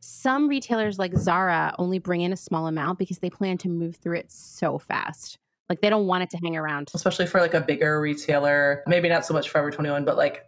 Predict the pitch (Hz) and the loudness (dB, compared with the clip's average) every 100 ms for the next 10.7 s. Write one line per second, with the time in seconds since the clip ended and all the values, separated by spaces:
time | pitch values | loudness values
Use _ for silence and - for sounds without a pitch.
0 | - 165 - 165 147 151 151 147 147 143 | -4 -4 0 2 2 2 2 2 2 4
1 | 143 143 143 139 139 - - 165 160 151 | 2 0 2 2 2 0 0 2 4 4
2 | 147 147 - 147 143 143 - 147 139 147 | 2 0 0 0 0 -4 -2 -4 0 0
3 | 143 139 143 135 143 135 - 143 135 139 | 4 4 2 0 -2 -2 0 0 2 -2
4 | 135 - 143 139 151 175 175 - - 170 | -4 -2 2 2 4 2 -2 -10 -2 2
5 | 156 147 151 147 139 - 151 151 151 - | 2 2 2 2 -2 -2 -2 0 -2 0
6 | 151 147 143 135 - 143 143 147 151 147 | 0 0 -2 -4 0 2 4 2 0 -4
7 | - - _ 160 147 - 151 151 151 147 | -10 -20 _ 0 0 0 0 2 0 0
8 | 135 139 - 147 - 143 131 135 - 160 | 0 -2 0 -2 0 -2 -2 -4 -2 0
9 | 156 151 175 254 269 240 196 175 - 156 | 2 2 4 4 4 2 2 -2 0 4
10 | 151 151 151 147 143 139 | 4 4 0 -2 -2 -2